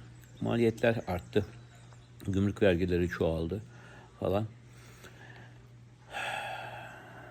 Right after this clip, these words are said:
Dedi, "Bir de düşünelim bakalım," falan dedi.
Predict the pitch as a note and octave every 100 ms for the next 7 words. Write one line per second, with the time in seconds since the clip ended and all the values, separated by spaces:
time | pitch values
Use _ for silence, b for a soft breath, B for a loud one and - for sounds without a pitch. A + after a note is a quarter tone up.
0 | B - C3+ C3 C#3+ C3 - - - -
1 | - - C#3+ C3+ B2 A#2 A#2 A2+ - B2+
2 | B2 G#2+ - G#2+ G#2 G2 F#2+ D#2+ F#2 A#2+